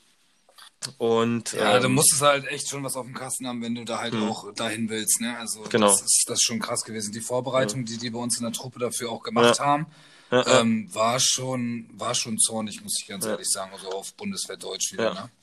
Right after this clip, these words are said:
Speaker 1: Und das ist ja, also ich weiß auch, dass zum Beispiel, da war, das habe ich auch mal bei einer Dokumentation gesehen,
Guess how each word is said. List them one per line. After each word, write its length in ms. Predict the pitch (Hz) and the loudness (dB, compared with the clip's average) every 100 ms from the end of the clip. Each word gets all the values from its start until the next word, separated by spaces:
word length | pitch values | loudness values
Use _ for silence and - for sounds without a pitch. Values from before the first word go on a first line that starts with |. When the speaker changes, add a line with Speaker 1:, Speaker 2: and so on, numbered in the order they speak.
| - - | -20 -6
Speaker 1:
Und 100 | 117 | 0
das 140 | 123 | 2
ist 120 | 170 170 | 2 2
ja, 220 | 139 - _ | 2 0 _
also 160 | 117 123 | -4 -4
ich 240 | - 123 | -6 -2
weiß 220 | 123 156 - | 0 0 -2
auch, 140 | 123 | -4
dass 240 | 117 113 | -2 -4
zum 120 | - 117 | -4 -6
Beispiel, 440 | 113 - 120 113 | -6 -8 -8 -6
da 180 | 110 107 | -6 -4
war, 180 | 98 110 | -6 -8
das 160 | - | -6
habe 100 | 120 | -6
ich 80 | 120 | -2
auch 100 | 123 | -2
mal 100 | 131 | 0
bei 100 | 107 | 0
einer 140 | 104 98 | -2 -4
Dokumentation 800 | 104 107 101 98 - 123 147 156 | -8 -6 -8 -6 0 4 4 2
gesehen, 460 | 139 143 143 151 | 0 2 0 -2